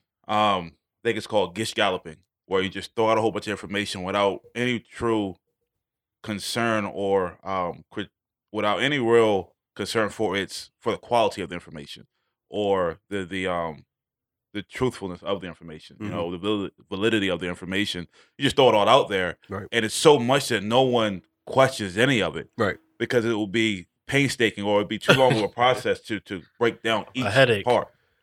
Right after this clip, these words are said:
Speaker 1: Yes. And I think it, I think that with the P H D, I think he may be, um, he may have an area that,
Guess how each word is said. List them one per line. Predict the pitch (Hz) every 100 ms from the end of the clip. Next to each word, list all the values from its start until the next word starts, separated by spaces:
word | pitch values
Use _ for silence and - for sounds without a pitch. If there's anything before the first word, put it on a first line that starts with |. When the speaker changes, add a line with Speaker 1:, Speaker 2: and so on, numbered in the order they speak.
| _ _
Speaker 1:
Yes. | 110 117 87 - - _ _ _
And | 147 170
I |
think | 214 170
it, | 143 - _ _ _ _ _ _ _ _
I | 127
think | 113 143 135
that | 117 107
with | 110 -
the | 104
P | - 113
H | 104 -
D, | 101 92 80
I | 92
think | 113 98
he | 110
may | 104 104 110
be, | 92 98 95 82 _ _ _ _ _ _ _ _ _ _ _ _
um, | - 101 95 85 80 _ _ _ _ _ _ - _
he | 123
may | 123 147
have | 147 135
an | 110
area | 110 117 101
that, | 90